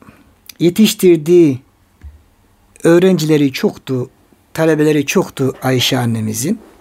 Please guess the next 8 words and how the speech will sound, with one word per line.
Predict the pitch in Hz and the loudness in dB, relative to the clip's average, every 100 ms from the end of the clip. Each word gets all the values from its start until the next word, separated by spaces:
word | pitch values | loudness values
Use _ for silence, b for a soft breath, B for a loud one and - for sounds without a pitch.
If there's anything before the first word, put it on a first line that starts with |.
| b b - | b b -6
Çok | - 208 - | -2 -2 -2
fazla | 131 117 127 113 - B B B | -2 -2 -4 -8 -10 B B B
kaynaklara, | 165 180 165 - 170 165 156 _ _ _ | -4 -2 -2 -2 -2 -2 -4 _ _ _
e, | 151 139 135 135 | -12 -10 -8 -10
isimleri | 139 156 180 175 180 165 | -8 -4 -2 2 2 4
geçmiş. | 147 - 123 - - B B B B B B - 147 | 2 0 -2 -2 -4 B B B B B B -12 -4
Ne | 160 | -2
kadar | 165 151 143 131 | 0 0 -2 -4